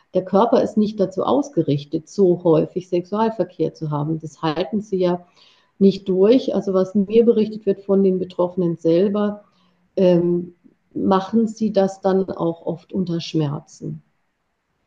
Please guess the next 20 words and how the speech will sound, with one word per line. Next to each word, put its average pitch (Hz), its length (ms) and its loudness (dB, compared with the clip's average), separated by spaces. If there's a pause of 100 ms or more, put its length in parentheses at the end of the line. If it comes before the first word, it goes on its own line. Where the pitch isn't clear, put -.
(180)
Ja, 170 260 2
und 185 220 -2
betäuben 185 520 0
sich - 340 -6
aber 180 320 0
dann 180 560 -2
anderweitig 175 800 -2
entweder 180 540 -2
durch 160 260 -8
Alkohol 170 420 -4
oder 165 220 -4
Drogen, 196 600 0
damit 190 340 0
die 180 80 -6
Schmerzen 175 640 -2
selber 190 420 0
nicht 185 280 -4
so 190 120 -4
empfunden 202 640 0
werden. 156 340 0